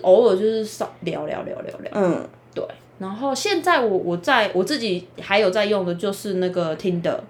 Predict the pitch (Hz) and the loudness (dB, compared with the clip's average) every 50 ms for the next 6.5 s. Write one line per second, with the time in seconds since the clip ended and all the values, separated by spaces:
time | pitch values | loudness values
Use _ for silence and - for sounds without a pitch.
0 | - - - - - 196 196 196 190 175 165 185 180 185 196 214 233 220 208 202 | -20 -20 -12 -8 -6 -4 0 2 2 2 2 2 0 -2 -2 0 0 0 0 0
1 | 196 208 208 175 185 - 190 - - - - - 226 226 226 220 226 - 220 220 | -2 -2 -4 -4 -6 -10 -12 -14 -14 -14 -10 -6 -4 -4 -4 -4 -4 -2 -2 -2
2 | 185 175 170 170 - 180 175 170 170 170 180 - - - - - - - - 240 | -2 -2 -4 -4 0 0 0 0 0 -4 -6 -8 -12 -20 -20 -20 -12 0 4 4
3 | 254 262 - 277 262 247 233 220 208 185 170 - 185 185 202 202 196 - - - | 4 4 4 4 6 6 4 4 2 0 2 6 6 6 6 8 6 4 4 4
4 | - - - - 202 - - - 196 190 202 196 196 - 240 269 269 262 - 440 | -4 -10 -2 0 0 0 0 -4 -6 -2 2 4 4 4 4 2 2 6 8 10
5 | 480 453 440 466 - - 285 254 254 254 339 330 285 233 208 190 185 - - 208 | 10 12 12 10 12 12 10 10 10 8 6 6 8 10 10 10 10 8 6 2
6 | 180 220 208 196 185 180 175 170 143 - | 6 6 8 8 10 8 8 6 6 4